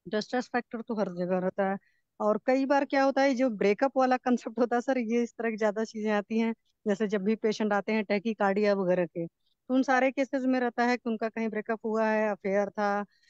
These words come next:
या एक्स्ट्रा मैरिटल अफेयर वगैरह रहे हैं, तो इस वजह से ये सब सारी चीजें आई हैं। बच्चों के केस में कुछ कुछ चीजें पूछी हैं, लेकिन वहां पर, अ, मेजॉरिटी बच्चे वही बता देते हैं कि एग्जाम, एग्जाम का स्ट्रेस।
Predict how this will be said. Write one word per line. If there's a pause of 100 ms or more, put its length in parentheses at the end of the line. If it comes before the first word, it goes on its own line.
(200)
या
एक्स्ट्रा
मैरिटल
अफेयर
वगैरह
रहे
हैं,
तो
इस
वजह
से
ये
सब
सारी
चीजें
आई
हैं। (720)
बच्चों
के
केस
में
कुछ
कुछ
चीजें
पूछी
हैं, (160)
लेकिन (460)
वहां
पर,
अ,
मेजॉरिटी
बच्चे
वही
बता
देते
हैं
कि
एग्जाम,
एग्जाम
का
स्ट्रेस।